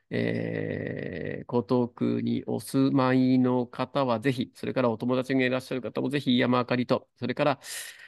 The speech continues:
わあ、本当にこれ、あのー、ね、どっか飲み屋に行って、もうそこに、そこのお姉さんたちにもね、私勧めたいぐらいですよね。もうそういうぐらいしか手がないんですけどね。えー、絶対、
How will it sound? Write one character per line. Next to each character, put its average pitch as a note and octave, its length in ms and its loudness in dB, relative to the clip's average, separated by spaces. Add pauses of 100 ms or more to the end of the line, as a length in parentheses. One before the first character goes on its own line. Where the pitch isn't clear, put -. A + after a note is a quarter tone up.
(140)
わ - 340 0
あ、 C3 40 -2
本 C3+ 180 2
当 D#3 60 2
に C#3+ 140 4
こ C#3 120 0
れ、 C3 160 2 (1300)
あ C3+ 120 0
の A#2 840 2
ー、 - 20 -4
ね、 B2+ 140 2
ど C#3+ 100 2
っ C#3+ 40 -8
か C3 120 -2
飲 A#2+ 120 2
み C#3+ 80 2
屋 D3 120 2
に B2 80 4
行 A2+ 100 0
っ - 40 -20
て、 A2+ 240 -2
も A2 200 -2
う A2 40 -8
そ - 160 -8
こ D3 120 2
に、 C#3+ 340 6
そ - 180 -2
こ - 80 0
の D3+ 180 4
お C3 60 4
姉 A3+ 140 6
さ D#3+ 160 2
ん A#2+ 80 2
た A#2+ 100 0
ち A#2 140 -2
に A#2 80 -2
も A2 120 -4
ね、 A#2+ 200 0 (320)
私 A#2 360 -4
勧 C3 280 -2
め C3 80 4
た C3 140 2
い C3 60 4
ぐ C3 100 4
ら C3 100 4
い G#2+ 60 0
で G#2+ 100 -6
す - 100 -8
よ G#2+ 60 -2
ね。 A#2+ 240 0
も A#2 120 -2
う A2 40 -8
そ D3+ 220 0
う F3 60 4
い F3+ 80 2
う F#3 100 2
ぐ F3 100 2
ら C3+ 100 6
い A#2 60 2
し - 80 -12
か A2 120 -4
手 F3 140 -2
が C#3+ 100 4
な C#3 140 6
い D3 60 6
ん B2 40 6
で G#2 80 2
す - 100 -10
け - 80 -4
ど F#2+ 80 -4
ね。 A#2 260 2 (680)
え F#2 1200 -4
ー、 - 40 -12
絶 - 160 -14
対、 D3 280 2